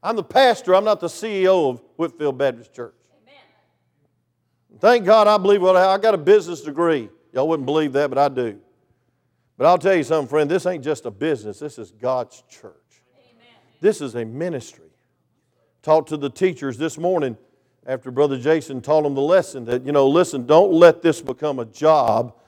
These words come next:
Speaker 1: Let it be a ministry.
Speaker 2: Amen.
Speaker 1: A job is you do something 'cause nobody else will do it.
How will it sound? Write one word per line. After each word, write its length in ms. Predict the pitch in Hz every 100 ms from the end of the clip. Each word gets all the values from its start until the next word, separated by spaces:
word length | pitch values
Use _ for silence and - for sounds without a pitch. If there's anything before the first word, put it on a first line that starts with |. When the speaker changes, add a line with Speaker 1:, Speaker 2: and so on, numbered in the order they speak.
| _ -
Speaker 1:
Let 160 | 143
it 120 | 147
be 120 | 131 131
a 60 |
ministry. 600 | 117 139 151 110 - 85
Speaker 2:
Amen. 80 | 78 _ _ _ _ _ 120
Speaker 1:
A 40 |
job 460 | 113 156 190 180 143
is 120 | 120
you 100 | 147
do 240 | 117 190
something 320 | - 165 143
'cause 240 | 127 147 135
nobody 360 | 151 151 151
else 220 | 147 147 123
will 60 |
do 240 | 120 147 120
it. 220 | -